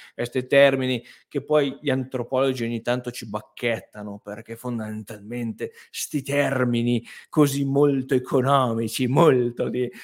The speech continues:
eh, di dialogo, in realtà devono diventare una sorta di, di,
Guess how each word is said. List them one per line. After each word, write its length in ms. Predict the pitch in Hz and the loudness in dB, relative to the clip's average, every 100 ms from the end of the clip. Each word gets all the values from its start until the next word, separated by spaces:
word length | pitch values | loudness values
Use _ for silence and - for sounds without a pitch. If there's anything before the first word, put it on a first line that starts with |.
| - - | -18 -2
eh, 220 | 135 123 | 0 2
di 160 | 131 | 0
dialogo, 560 | 139 156 127 135 139 131 | 2 4 4 4 2 2
in 220 | 127 123 | 0 0
realtà 720 | 131 143 143 135 113 135 120 | 0 0 0 -2 0 0 0
devono 340 | 110 120 120 123 | -4 -6 -4 -6
diventare 520 | 120 113 117 123 127 | -4 -6 -4 -2 -2
una 480 | 120 117 113 110 107 | -4 -4 -4 -4 -4
sorta 480 | - 131 127 117 110 | -4 -4 -4 -6 -6
di, 480 | 110 113 113 107 _ _ _ | -4 -2 -2 -4 _ _ _
di, 260 | - 117 | -10 -10